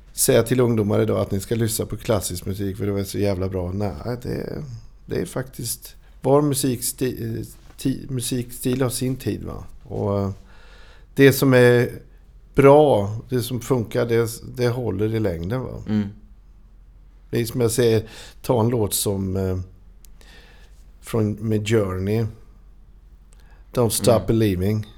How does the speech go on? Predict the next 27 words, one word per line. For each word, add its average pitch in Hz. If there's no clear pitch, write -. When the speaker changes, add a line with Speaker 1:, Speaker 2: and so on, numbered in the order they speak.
Speaker 1:
Den 113
gjordes 117
nittonhundraåttioett 107
Speaker 2:
Mm. 107
Speaker 1:
och 113
slog 117
igenom 104
tvåtusenssju. 110
Speaker 2:
<laughs> -
Speaker 1:
Och -
det -
Speaker 2:
Ja. -
Speaker 1:
kan 123
man 120
ju 123
snacka 123
om, 117
liksom, 113
att, 107
eh, 113
hur 110
kul 113
är 110
det? 110
<laughs> 190
Ja, 117
Speaker 2:
Mm. 98